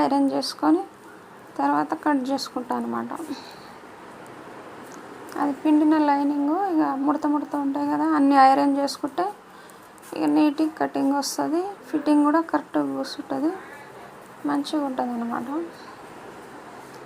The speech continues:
అయితే ఇది ఫార్టీ సైజ్ బ్లౌజ్, ఫుల్ హ్యాండ్స్ కదా, వాళ్ళు రెండు ముక్కలు, ఒకటేమో ఎనభై సెంటీమీటర్, ఇంకోటి ఎనభై సెంటీమీటర్, రెండు ముక్కలు ఇచ్చారనమాట. అయితే ఇప్పుడు హ్యాండ్స్ తీసుకుంటున్నాను.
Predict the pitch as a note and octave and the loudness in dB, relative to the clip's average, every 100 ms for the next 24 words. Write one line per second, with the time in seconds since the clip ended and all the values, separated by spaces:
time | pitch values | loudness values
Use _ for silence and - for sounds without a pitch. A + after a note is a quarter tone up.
0 | - - D#4+ D#4 D#4 D4+ D4+ D#4 D#4+ D#4 | -18 0 2 4 4 6 6 4 4 4
1 | C#4+ C#4 C#4 C#4+ E4+ - D#4 D4+ D4 C#4+ | 4 6 6 4 0 2 4 4 6 4
2 | C#4 C#4 B3+ C4+ E4+ E4 D#4 D4+ C#4+ C#4+ | 2 0 2 4 6 6 6 8 6 4
3 | C#4+ C#4 C#4+ C#4+ C4+ C4+ C4 C#4 C#4+ D#4 | 2 0 0 4 4 2 0 0 0 -2
4 | - - - - - - - - - C#4+ | -8 -20 -20 -20 -20 -20 -20 -8 0 4
5 | D4 D4 D4+ C#4+ D4 D4+ D#4+ F4 D#4 D#4 | 4 4 4 2 4 2 4 2 4 4
6 | D4 C#4+ C#4 C#4 C#4 C4+ C#4 C4+ C#4 C#4 | 4 4 2 0 0 0 0 2 4 4
7 | C#4 C#4 D4+ D4+ D4+ C#4 C4 B3 A#3+ - | 0 0 2 2 0 -2 -2 -2 -4 -4
8 | - - - - - - - - - - | -6 -10 -20 -20 -20 -20 -20 -20 -20 -20
9 | - - - - - - - - - - | -20 -20 -20 -20 -20 -20 -20 -20 -20 -18
10 | - - - - - - D#4+ D#4+ D4+ C#4 | -18 -18 -18 -18 -18 0 2 4 2 6
11 | C#4 D4+ - C4+ C4+ - C4+ - A#3+ A#3 | 6 6 4 2 2 0 -6 -4 -4 -2